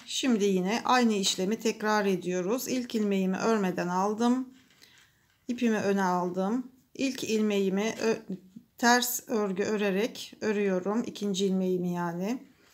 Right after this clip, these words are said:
İpimi arkada örmeden alıyorum. İpimi yine öne aldım.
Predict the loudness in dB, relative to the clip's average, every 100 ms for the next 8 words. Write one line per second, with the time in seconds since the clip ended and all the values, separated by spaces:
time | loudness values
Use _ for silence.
0 | -20 -8 -4 2 6 6 6 2 2 2
1 | 4 4 4 2 2 2 2 2 2 0
2 | -2 -2 4 6 8 6 6 4 2 2
3 | 2 2 0 -2